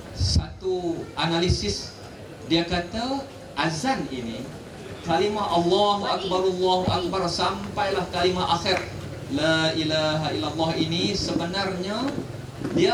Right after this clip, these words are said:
memancarkan gelombang pendek. Dia memancarkan gelombang pendek yang bertekanan rendah.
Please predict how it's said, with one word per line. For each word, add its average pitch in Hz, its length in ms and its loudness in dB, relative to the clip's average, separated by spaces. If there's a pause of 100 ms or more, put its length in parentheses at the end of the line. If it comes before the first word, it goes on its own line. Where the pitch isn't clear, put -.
memancarkan 202 800 2 (240)
gelombang 185 560 0 (160)
pendek. 175 480 -4 (1800)
Dia 196 80 4
memancarkan 196 880 0
gelombang 185 560 0
pendek 190 560 -2
yang 180 160 2
bertekanan 170 640 -2
rendah. 160 320 -4